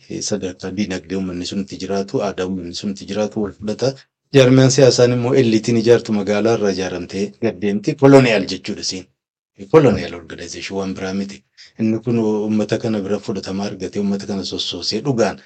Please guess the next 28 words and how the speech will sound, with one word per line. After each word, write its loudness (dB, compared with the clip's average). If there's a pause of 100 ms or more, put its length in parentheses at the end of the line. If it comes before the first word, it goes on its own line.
(240)
wayitti 2
baasuu 4
danda'amu 4
hin -2
danda'u. 4
Yoo 4
hin 4
dandeenye 4
hoo -2 (240)
maaltu 2
wayyaa? 6 (560)
Mamara 12
jechuun, 6 (480)
eh, -2
gaarii 6
na 8
fakkaata. 2
Kanuma 2
kana 0 (460)
waliin -4
yaadachiisuuf -8
faayidaa -2
qabaa. -2 (1040)
Gara 2
fuulduraatiif 0
waa 2
hillan -2 (420)
daddaballee, -2